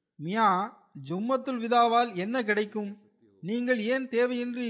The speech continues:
உங்களை துன்பங்களுக்கு ஆளாக்கி கொள்கின்றீர்கள்? மற்ற ஜும்மாக்களை தொழாதது போன்று இந்த ஜும்மாவையும் தொழாதீர்"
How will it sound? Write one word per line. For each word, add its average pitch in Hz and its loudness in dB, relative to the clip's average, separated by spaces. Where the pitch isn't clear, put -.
உங்களை 220 -2
துன்பங்களுக்கு 226 -2
ஆளாக்கி 214 4
கொள்கின்றீர்கள்? 190 -2
மற்ற 196 -2
ஜும்மாக்களை 254 0
தொழாதது 233 4
போன்று 233 0
இந்த 247 -4
ஜும்மாவையும் 254 -2
தொழாதீர்" 220 0